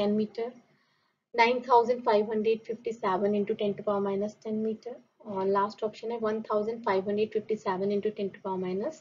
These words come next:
ten meter। तो, अ, वेवलेंथ का जो फॉर्मूला होता है वो one upon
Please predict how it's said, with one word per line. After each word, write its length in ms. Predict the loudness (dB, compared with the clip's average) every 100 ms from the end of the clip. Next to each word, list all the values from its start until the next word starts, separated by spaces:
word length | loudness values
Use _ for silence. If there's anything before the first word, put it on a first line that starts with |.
| -6
ten 160 | -2 -2 -4
meter। 300 | -8 -8 -8 -12 _ -20 -20 _ _ 6
तो, 300 | 8 6 2 -10 _ _ _
अ, 80 | 2 4 4 2
वेवलेंथ 360 | 0 2 -2 0
का 140 | -2 -2 _ _ -12
जो 100 | -12 -4
फॉर्मूला 380 | 0 2 4 4
होता 280 | 2 0 -4
है 160 | -4
वो 140 | -6 0 2
one 140 | 2 -2
upon 380 | -4 -4 0